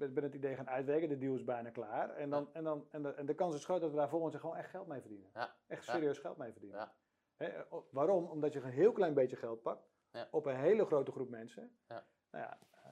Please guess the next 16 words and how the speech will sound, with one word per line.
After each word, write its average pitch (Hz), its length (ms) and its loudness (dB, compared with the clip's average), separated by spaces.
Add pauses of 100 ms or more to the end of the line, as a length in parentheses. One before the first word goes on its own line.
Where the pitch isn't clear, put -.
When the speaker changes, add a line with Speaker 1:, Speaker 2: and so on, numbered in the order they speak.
(120)
Speaker 1:
enzovoort, 117 340 -14
enzovoort. 113 420 -14
Dus, 113 100 -6
Speaker 2:
Ja. 123 180 -8
Speaker 1:
dus 131 140 -10
dat, 135 200 -10
eh, 127 60 -4 (600)
maar 143 120 -4
het 143 40 -2
begint 208 200 -2
met 185 100 -2
een 165 140 -6
idee 151 260 4
die 185 120 0
je 160 80 4
zomaar, 175 520 2